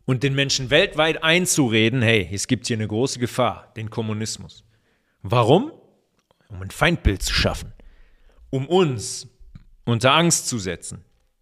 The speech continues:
wie es die letzten drei Jahre auch war. Ja, Hilfe, gefährlicher Virus, ihr sterbt alle. Genauso war es mit dem Kommunismus.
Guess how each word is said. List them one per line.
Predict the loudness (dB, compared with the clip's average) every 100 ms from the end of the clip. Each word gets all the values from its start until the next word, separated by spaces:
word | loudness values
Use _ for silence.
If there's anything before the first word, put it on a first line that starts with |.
| _ _ _
wie | -20
es | -12
die |
letzten | -10 -6 -6
drei | 0 2
Jahre | 6
auch | 6 4
war. | -2 -4
Ja, | -6
Hilfe, | -4 -6 -4 -4 -2 -4
gefährlicher | -4 -6 -6 -6
Virus, | -4 -2 -2 -4 -6
ihr |
sterbt | -2 -2 0 -2
alle. | -4 -8 -16 _ _ _ _ _ _ _ _ _ _ _ _ _ _ _ _ _ _ _ _ _ _ _ _ _ _ _ _ _ _ _ _ _ _ _ _ -20
Genauso | -16 -12 -8 -2
war | -2
es | -2
mit | -2
dem | 0
Kommunismus. | 2 4 4 2 0 -8